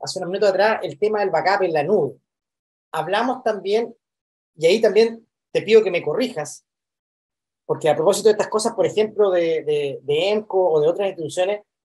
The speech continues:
por ejemplo, hay servicios que pareciera ser que en la nube son más seguros. A lo mejor yo estoy equivocado, pero, por ejemplo, da la sensación que servicios como que son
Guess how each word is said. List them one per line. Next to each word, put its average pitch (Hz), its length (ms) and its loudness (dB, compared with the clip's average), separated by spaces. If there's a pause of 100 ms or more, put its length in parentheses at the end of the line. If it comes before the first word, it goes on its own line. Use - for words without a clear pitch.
(140)
por 180 100 0
ejemplo, 247 260 2
hay 247 100 4
servicios 269 440 0
que 226 100 4
pareciera 220 440 2
ser - 340 2 (420)
que 185 80 0
en 175 80 2
la 170 120 4
nube 262 300 2
son 214 260 -4
más 226 160 -4
seguros. 220 500 0 (440)
A 143 80 -8
lo 139 60 -2
mejor 156 220 0
yo 160 60 0
estoy 170 160 -2
equivocado, 233 360 4
pero, 156 120 2
por 151 120 0
ejemplo, 208 600 2 (420)
da 220 200 4
la 277 100 4
sensación 240 560 -2
que 233 120 -2
servicios 226 580 -4
como 196 200 -4
que 151 100 -6
son 220 380 -2